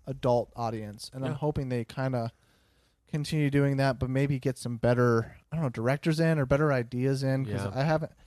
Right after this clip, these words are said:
Speaker 1: I didn't even watch Greyhound. I don't know if I want to. It doesn't look interesting,
Speaker 2: I think
Speaker 1: so.
Speaker 2: maybe just some, I think better ideas. I think just
Speaker 1: Yeah.
Speaker 2: a little bit more risky on some of the stuff they do, maybe,
Speaker 1: Yeah.
Speaker 2: and, you know.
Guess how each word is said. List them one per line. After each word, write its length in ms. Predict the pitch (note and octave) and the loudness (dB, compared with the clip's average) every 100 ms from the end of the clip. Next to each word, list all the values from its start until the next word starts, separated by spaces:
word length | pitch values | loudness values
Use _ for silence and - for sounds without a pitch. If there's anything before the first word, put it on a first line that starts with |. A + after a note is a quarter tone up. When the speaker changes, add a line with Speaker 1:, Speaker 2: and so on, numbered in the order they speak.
| _ - | _ -2
Speaker 1:
I 80 | D#3+ | 2
didn't 120 | E3+ | 2
even 160 | C#3 A#2+ | 0 2
watch 260 | B2+ B2+ | 2 0
Greyhound. 420 | C3 B2 C3 B2 | -2 -2 -2 -2
I 60 | A#2 | -2
don't 120 | B2 | -2
know 80 | A#2+ | -2
if 100 | A#2 | -2
I 60 | A2+ | 0
want 240 | A#2 A#2+ | 0 -2
to. 100 | B2 | -4
It 20 | |
doesn't 220 | C3 B2 A2+ | -4 -4 -2
look 220 | B2 B2+ | -2 -2
interesting, 500 | A#2 A2 A2+ - - | -4 -4 -6 -8 0
Speaker 2:
I 40 | |
think 200 | - - | 2 2
Speaker 1:
so. 60 | B3 | -4
Speaker 2:
maybe 160 | E3+ | -8
just 400 | A#2+ C3+ - - _ - | -6 -8 -10 -16 _ -16
some, 340 | - A#2 A2 _ | -12 -12 -12 _
I 60 | A#2 | -18
think 160 | - C#3 | -14 -10
better 380 | C3 A2 G#2 - | -6 -6 -8 -10
ideas. 640 | F#2+ F#2+ F2+ F2 E2+ E2+ G#2 | -12 -10 -8 -8 -8 -10 -12
I 60 | |
think 180 | G2 A2+ | -12 -10
just 240 | A#2 - - | -12 -10 0
Speaker 1:
Yeah. 140 | G3 | 0
Speaker 2:
a 20 | |
little 220 | G#2+ A#2+ C3 | 0 -4 -6
bit 140 | - | -8
more 180 | A2 A2+ | -6 -6
risky 520 | G2+ G2+ - G2 F#2+ | -6 -6 -8 -8 -8
on 80 | F#2+ | -10
some 160 | F#2+ F#2+ | -12 -10
of 40 | |
the 80 | G2 | -10
stuff 260 | - F2 - | -8 -10 -8
they 100 | F2 | -8
do, 180 | F2+ F2 | -8 -8
maybe, 320 | F2 E2+ F2 | -8 -6 -6
Speaker 1:
Yeah. 160 | B2 | -6
Speaker 2:
and, 360 | F2 E2+ E2 - - _ | -6 -8 -10 -16 -20 _
you 80 | F2 | -16
know. 220 | E2 E2+ | -12 -14